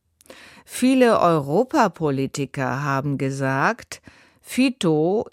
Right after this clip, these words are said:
ist ein sehr rechter Politiker. Wir dürfen ihm keine so wichtige Aufgabe in der E U geben. Die Mehrheit im E-U-Parlament in Straßburg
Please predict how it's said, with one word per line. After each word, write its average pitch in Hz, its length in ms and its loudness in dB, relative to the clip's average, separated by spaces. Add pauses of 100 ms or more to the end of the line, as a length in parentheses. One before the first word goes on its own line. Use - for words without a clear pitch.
ist - 440 -2
ein 170 280 0 (120)
sehr 185 680 0 (100)
rechter 156 920 -4
Politiker. 143 840 -4 (800)
Wir 254 360 4
dürfen 196 720 -2
ihm 175 560 -4
keine 208 800 -2
so 175 640 0
wichtige 220 640 -2
Aufgabe 147 920 -2
in 147 260 -4
der 139 400 -2
E 208 280 -2
U 160 220 -2
geben. 120 560 -6 (1120)
Die 202 100 2
Mehrheit 214 1040 0
im 151 320 -6
E-U-Parlament 175 1120 -2
in 160 260 -4
Straßburg 196 1000 -4